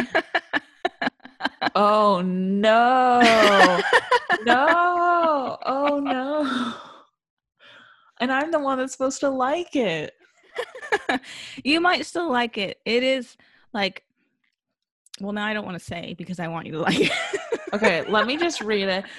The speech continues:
Speaker 2: Tomorrow I have scheduled to read six chapters. So, like, if I don't like it, I'll probably know by ch-, six chapters.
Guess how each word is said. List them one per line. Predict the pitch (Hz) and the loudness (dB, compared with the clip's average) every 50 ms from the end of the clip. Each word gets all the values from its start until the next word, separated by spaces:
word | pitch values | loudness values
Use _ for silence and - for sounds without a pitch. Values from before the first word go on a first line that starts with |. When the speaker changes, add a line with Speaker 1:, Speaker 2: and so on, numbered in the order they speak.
| - _ - | -20 _ -10
Speaker 2:
Tomorrow | - 247 233 226 214 220 240 247 262 262 262 247 - | -6 -4 0 0 0 0 0 0 0 -2 -2 -4 -4
I | - 220 | -6 -6
have | 220 220 214 214 214 | -4 -4 -4 -4 -6
scheduled | - - - - 208 202 196 208 202 196 196 | -8 -10 -8 -6 -6 -6 -6 -6 -6 -6 -6
to | 208 190 | -8 -8
read | 185 190 185 180 - | -8 -8 -8 -8 -10
six | - - 190 202 196 - - | -10 -8 -8 -8 -8 -10 -12
chapters. | - - 185 170 175 175 - - 208 226 233 - _ - - _ _ | -10 -8 -8 -8 -8 -10 -12 -10 -10 -10 -10 -12 _ -20 -20 _ _
So, | - - 214 185 185 | -12 -8 -8 -8 -8
like, | 185 185 180 180 175 170 156 - - - - - | -8 -10 -10 -10 -10 -10 -12 -14 -18 -20 -16 -12
if | - 196 190 | -12 -10 -8
I | 190 185 | -8 -10
don't | 180 170 165 139 - | -8 -8 -10 -10 -8
like | 175 170 170 180 - 202 | -10 -10 -10 -10 -8 -8
it, | 208 220 208 - - _ _ _ _ _ _ _ _ _ _ _ _ _ _ _ _ _ _ - | -8 -8 -10 -12 -16 _ _ _ _ _ _ _ _ _ _ _ _ _ _ _ _ _ _ -6
I'll | 180 175 170 | -6 -6 -6
probably | 180 160 156 151 151 151 | -6 -6 -8 -8 -8 -10
know | 147 131 - | -10 -12 -10
by | 156 - | -10 -12
ch-, | - - - - - | -12 -12 -16 -20 -18
six | - - - - - | -16 -16 -16 -14 -12
chapters. | - - - - - - | -10 -10 -10 -12 -14 -18